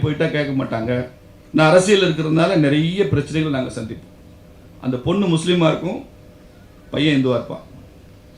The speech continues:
லவ் வந்துடும். நீங்க அப்படியெல்லாம் ரெஜிஸ்டர் மேரேஜ் பண்ணி கல்யாணம் எல்லாம் பண்ணி இந்து பையனுக்கும் முஸ்லீம் பொண்ணுக்கும் தமிழ்நாட்டிலேயோ இந்தியாவிலேயோ திருமணம் பண்ணி வைக்க முடியவே முடியாது. நீங்க என்ன வேணா நான் சவால் விடுறேன், யாராவது பண்ணி வச்சிருந்தா. கொஞ்சம் படிச்ச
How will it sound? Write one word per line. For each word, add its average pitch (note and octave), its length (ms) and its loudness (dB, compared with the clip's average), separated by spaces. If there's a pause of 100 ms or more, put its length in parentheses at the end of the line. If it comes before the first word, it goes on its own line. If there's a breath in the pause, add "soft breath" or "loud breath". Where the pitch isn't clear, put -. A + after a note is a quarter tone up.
(120)
லவ் E3+ 220 6
வந்துடும். - 300 -2 (1300)
நீங்க E3 200 2
அப்படியெல்லாம் E3+ 340 0
ரெஜிஸ்டர் E3+ 380 -4
மேரேஜ் D#3 240 0 (100)
பண்ணி D#3 240 -4
கல்யாணம் D#3 360 0
எல்லாம் D3+ 240 -2
பண்ணி D#3 280 -2
இந்து D#3+ 260 -2
பையனுக்கும் D3+ 420 -2
முஸ்லீம் D#3 300 -4
பொண்ணுக்கும் D3+ 420 -4
தமிழ்நாட்டிலேயோ D3 640 -2
இந்தியாவிலேயோ D3 440 -4
திருமணம் D3 360 -4
பண்ணி C3+ 180 -2
வைக்க B2+ 160 -8 (100)
முடியவே D3 340 2 (160)
முடியாது. F3 280 2 (1160)
நீங்க B2 240 0
என்ன D#3+ 180 2
வேணா F3+ 240 4
நான் C#3+ 160 4
சவால் D3+ 300 6
விடுறேன், B2+ 240 2
யாராவது C3+ 300 4
பண்ணி C3+ 180 4
வச்சிருந்தா. A2+ 340 -6 (1000)
கொஞ்சம் D#3 280 2
படிச்ச F#3+ 200 2